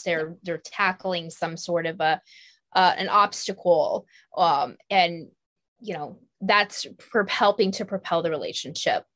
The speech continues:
Speaker 1: Um, steamy, like I said, I, I think of that more as a sensual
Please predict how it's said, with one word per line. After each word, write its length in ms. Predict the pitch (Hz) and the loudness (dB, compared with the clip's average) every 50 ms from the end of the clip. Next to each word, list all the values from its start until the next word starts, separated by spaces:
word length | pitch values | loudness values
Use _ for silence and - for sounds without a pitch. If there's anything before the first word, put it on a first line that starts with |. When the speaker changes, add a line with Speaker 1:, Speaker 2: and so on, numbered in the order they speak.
| - - - - - - _ _ _ - | -20 -20 -20 -20 -20 -20 _ _ _ 0
Speaker 1:
Um, 560 | - 202 202 196 190 185 180 175 180 175 196 - _ _ _ _ - | 4 6 8 8 8 8 6 6 2 -4 -8 -10 _ _ _ _ -18
steamy, 920 | - - - - - - 277 294 302 311 320 320 320 330 330 330 330 285 - _ _ _ _ _ _ - | -16 -14 -12 -10 -6 -2 0 0 2 2 2 4 4 4 4 4 2 2 -2 _ _ _ _ _ _ -2
like 100 | 240 247 | 2 4
I 60 | 254 | 4
said, 200 | 262 - 285 226 - | 4 4 2 0 2
I, 140 | - 214 - - | 2 0 2 4
I 120 | 254 277 | 2 2
think 260 | 269 - 349 370 403 | 2 0 -2 0 2
of 120 | 453 349 302 | 2 2 2
that 180 | 302 277 233 | 0 0 0
more 260 | 233 233 254 262 254 254 | 0 2 4 6 6 4
as 160 | 233 226 202 | 4 0 -4
a 60 | 190 | -8
sensual 640 | - - - - 165 170 185 - - 330 403 480 | -14 -12 -10 -8 -8 -8 -8 -6 -2 0 0 0